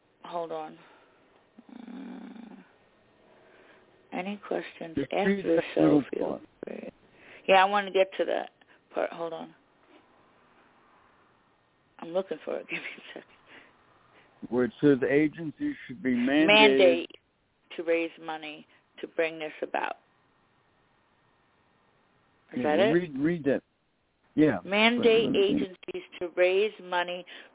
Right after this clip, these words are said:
Speaker 1: to bring this about. This was after that one little area, so maybe it didn't repeat itself.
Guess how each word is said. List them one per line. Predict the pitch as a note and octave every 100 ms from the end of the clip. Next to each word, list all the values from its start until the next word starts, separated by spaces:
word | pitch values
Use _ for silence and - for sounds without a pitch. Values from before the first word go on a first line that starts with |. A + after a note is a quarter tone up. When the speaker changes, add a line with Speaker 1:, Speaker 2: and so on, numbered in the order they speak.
| -
Speaker 1:
to | F#3+ -
bring | F3 E3+
this | E3+ E3 -
about. | D#3+ D3+ C#3+ - - -
This | G3 -
was | A#3+ G#3+
after | G#3 G#3+ G3 D#3+
that | D3+ - - - -
one | F3 F#3
little | F3 E3+ E3+
area, | D#3+ D#3 D#3 -
so |
maybe | F3 F#3 F3+
it | E3+ -
didn't | G3+ G3 -
repeat | D#3 - D#3+
itself. | D#3 - D3+